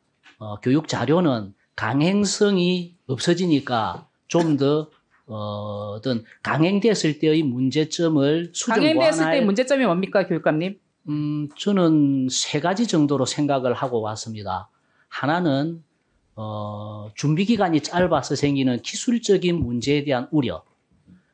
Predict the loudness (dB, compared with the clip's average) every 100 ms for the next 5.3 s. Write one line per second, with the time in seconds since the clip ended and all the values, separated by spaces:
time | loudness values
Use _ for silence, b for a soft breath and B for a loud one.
0 | _ 0 2 4 4 2 0 -4 _ _
1 | _ _ -8 -6 -4 -2 0 2 2 0
2 | -2 0 2 2 2 4 4 4 2 2
3 | 2 0 -2 -2 -2 -2 0 0 2 0
4 | 0 -2 0 -2 0 2 2 0 -2 0
5 | 2 0 -2